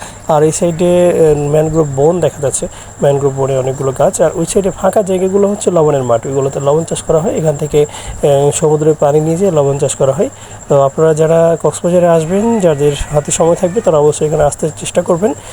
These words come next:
এই চমৎকার নদীটি, বাঁকখালী নদীটি দেখতে পারবেন, আর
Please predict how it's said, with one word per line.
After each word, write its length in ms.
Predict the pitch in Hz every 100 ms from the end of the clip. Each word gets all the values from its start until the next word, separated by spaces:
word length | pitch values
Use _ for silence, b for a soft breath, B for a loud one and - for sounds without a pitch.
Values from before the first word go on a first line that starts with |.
| B -
এই 140 | 139
চমৎকার 400 | 139 160 160 170
নদীটি, 340 | 151 156 170 160
বাঁকখালী 400 | 147 147 - 165
নদীটি 360 | 156 160 185
দেখতে 260 | 175 170 190
পারবেন, 320 | 185 190 214
আর 340 | 170 135 131